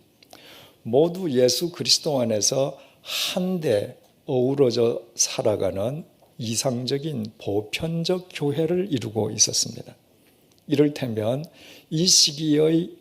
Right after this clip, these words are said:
안디옥 교회는 알찬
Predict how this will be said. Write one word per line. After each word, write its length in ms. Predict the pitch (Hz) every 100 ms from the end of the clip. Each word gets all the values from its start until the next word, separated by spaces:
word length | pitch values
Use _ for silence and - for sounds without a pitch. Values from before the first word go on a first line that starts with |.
| _
안디옥 540 | - 123 127 131 135 135
교회는 480 | 113 104 107 101 - - _ _ _ _ _ _
알찬 840 | - 170 160 160 - 147 107 110